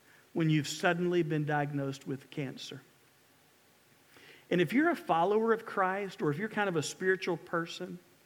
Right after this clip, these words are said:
it can be doubly painful, because not only are your dreams not coming true and your plans not coming true,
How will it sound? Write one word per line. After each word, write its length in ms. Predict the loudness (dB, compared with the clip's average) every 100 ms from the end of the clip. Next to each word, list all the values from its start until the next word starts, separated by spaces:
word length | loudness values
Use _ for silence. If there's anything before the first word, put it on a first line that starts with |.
| _ _ -20 -18 -18 -20 0
it 160 | 2 4
can 140 | 4
be 100 | 4
doubly 540 | 4 6 6 8 6 2
painful, 720 | -4 -4 -4 -6 -10 -14 -16 -18 _ 0 4
because 220 | 4 6
not 220 | 6 6
only 520 | 6 8 10 10 8 6
are 140 | 6
your 160 | 6 6
dreams 440 | 8 10 10 10
not 220 | 6 6
coming 240 | 2 2 2
true 220 | 4 4
and 100 | 4
your 100 | 2
plans 540 | 0 0 2 4 4
not 240 | 2 0 2
coming 280 | 2 2
true, 380 | 2 4 6 4